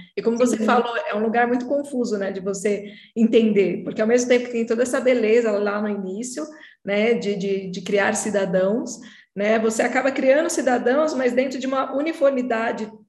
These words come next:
Speaker 1: tão rígida, né, que isso vai fazendo com que eles sejam cada vez mais pressionados a caber naquela forma, e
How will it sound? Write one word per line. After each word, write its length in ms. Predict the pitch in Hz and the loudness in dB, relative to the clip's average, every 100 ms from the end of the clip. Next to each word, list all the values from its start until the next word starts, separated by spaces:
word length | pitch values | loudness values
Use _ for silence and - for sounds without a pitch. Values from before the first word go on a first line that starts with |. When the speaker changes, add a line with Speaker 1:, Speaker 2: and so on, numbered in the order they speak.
| _ _ _ - | _ _ _ 2
Speaker 1:
tão 440 | 277 339 370 330 | 4 4 2 0
rígida, 840 | 226 233 320 311 214 196 190 180 - - - - - | 0 2 2 2 0 0 0 -2 -6 -14 -20 -18 -6
né, 380 | 214 240 269 294 | -2 0 0 -2
que 180 | - 262 247 254 | -4 0 0 0
isso 340 | 330 - 269 220 | -2 -2 -6 -2
vai 260 | 233 240 | -2 -2
fazendo 380 | 277 254 233 247 | -2 -2 0 -2
com 160 | 254 262 | -4 -8
que 140 | 269 | -4
eles 680 | 254 233 240 262 285 - - | 0 2 2 0 -4 -12 -14
sejam 280 | - 233 254 | -6 -6 -4
cada 160 | 254 240 | -4 -2
vez 160 | 254 | -2
mais 160 | 262 269 | -4 -4
pressionados 800 | 247 254 - 240 208 208 247 254 | -2 -2 -4 -4 -2 -4 -4 -6
a 80 | |
caber 340 | 240 226 202 240 | -4 -4 -2 -4
naquela 320 | 277 226 208 | -4 -8 -8
forma, 500 | - 202 214 240 311 - - - _ | -8 -6 -4 -4 -8 -14 -20 -20 _
e 280 | 240 254 | -6 -6